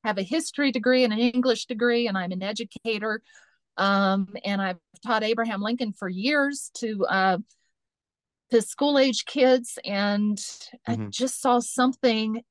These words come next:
Speaker 1: with Donald Trump. Um, on the surface, you wouldn't think it, but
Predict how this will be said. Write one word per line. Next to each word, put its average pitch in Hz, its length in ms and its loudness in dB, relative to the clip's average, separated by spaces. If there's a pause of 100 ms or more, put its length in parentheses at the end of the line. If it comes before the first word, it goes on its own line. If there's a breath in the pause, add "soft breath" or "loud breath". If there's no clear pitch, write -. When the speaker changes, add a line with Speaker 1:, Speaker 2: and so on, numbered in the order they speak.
(440)
Speaker 1:
with 214 340 0 (120)
Donald 196 440 2
Trump. - 520 -2 (140)
Um, 208 520 0 (540)
on 208 140 0
the 208 60 -4
surface, 233 680 -2
you 240 100 -2
wouldn't 220 260 -6
think 262 280 -6
it, - 260 -6
but 190 120 -8